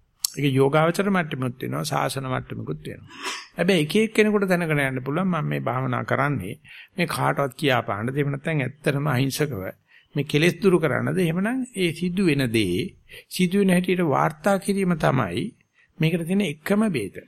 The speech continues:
මට මෙහෙමයි වුනේ, මට මෙහෙමයි හිතුනේ.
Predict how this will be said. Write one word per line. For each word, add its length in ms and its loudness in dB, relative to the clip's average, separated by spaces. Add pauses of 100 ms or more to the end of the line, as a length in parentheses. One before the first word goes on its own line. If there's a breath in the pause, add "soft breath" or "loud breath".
(1300)
මට 220 -2
මෙහෙමයි 340 -2
වුනේ, 320 2 (320 loud breath)
මට 220 -4
මෙහෙමයි 300 2
හිතුනේ. 460 -2